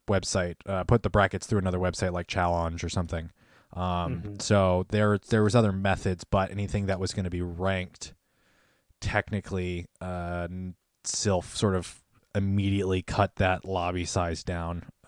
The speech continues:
Speaker 1: Uh, so
Speaker 2: Shout out to Ghost Stadium and Rambling Rabbit for help putting that on.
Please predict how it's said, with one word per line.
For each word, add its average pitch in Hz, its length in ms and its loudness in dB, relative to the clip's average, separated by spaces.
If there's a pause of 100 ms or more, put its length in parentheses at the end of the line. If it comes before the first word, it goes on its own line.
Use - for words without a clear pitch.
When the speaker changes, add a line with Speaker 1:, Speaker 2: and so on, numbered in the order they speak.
(140)
Speaker 1:
Uh, 98 60 -8
so 85 380 0
Speaker 2:
Shout 139 200 2
out 175 220 -2
to 160 140 -4
Ghost 135 300 -2
Stadium 127 420 -6
and 110 120 -8
Rambling 117 440 -8
Rabbit 107 420 -8
for 107 140 -6
help 110 180 -4
putting 110 240 -6
that 104 160 -10
on. 107 300 -8